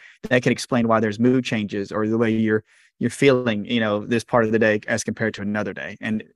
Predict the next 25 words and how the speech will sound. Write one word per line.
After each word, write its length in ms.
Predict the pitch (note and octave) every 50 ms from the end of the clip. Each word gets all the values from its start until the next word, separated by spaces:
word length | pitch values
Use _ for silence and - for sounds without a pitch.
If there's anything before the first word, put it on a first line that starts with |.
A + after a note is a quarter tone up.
| - B2
uh, 240 | C3 B2 - A#2 A2 -
I'm 220 | B2 C3 C3+ C3+ B2+
just, 200 | B2+ B2+ - -
this 220 | - D#3 - -
is 120 | B2 G#2+ - - B2+
just, 240 | A2+ G#2 - - _ _ -
this 180 | C#3 C3 -
is 80 | A#2+ A2
great. 300 | - C3 A#2+ G2+ - -
Uh, 360 | - A2+ A2+ A2+ A2+ A2 A#2+ B2 -
I 80 | C3 C#3
was 100 | C#3+ C3+
gonna 140 | C#3+ C3+ C3
ask 180 | C3+ C#3 -
you 60 | -
about 300 | A#2+ A#2+ A#2+ A2 G#2 -
that. 60 | - A2
I 20 |
was 100 | G#2+ G#2+
like, 160 | A#2 A2+ - _ _ _ _ _ _ _ _ _ - - - F3+
does 200 | D3 D3 C#3 B2
it 160 | C3+ C3 - - _ - -
correlate 600 | - D3+ D3+ D3 C#3 C3 B2 A#2+ A#2+ A#2+ - -
throughout 280 | B2 B2+ B2 A#2+ -
the 140 | - A#2 A2+